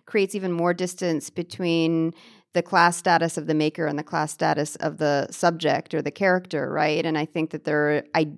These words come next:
I do believe that we're in a time, one of the things that's different between now and when a lot of these films were produced is that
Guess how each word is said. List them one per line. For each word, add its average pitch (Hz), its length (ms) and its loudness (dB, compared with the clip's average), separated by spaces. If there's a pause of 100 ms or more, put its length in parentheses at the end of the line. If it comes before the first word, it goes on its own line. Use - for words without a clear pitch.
I 165 120 2
do 202 240 2
believe 151 500 0
that 151 180 0
we're 156 280 2
in 156 80 0
a 151 80 -4
time, 160 640 2 (720)
one 180 280 4
of 175 100 4
the 170 80 2
things 175 220 0
that's 165 140 -2
different 165 360 -4
between 156 360 2
now 151 360 4
and 151 160 2
when 151 160 2
a 147 60 0
lot 151 120 4
of 160 120 2
these 190 180 0
films 160 340 2
were 160 60 0
produced 151 440 -2
is 160 120 -6
that 170 240 2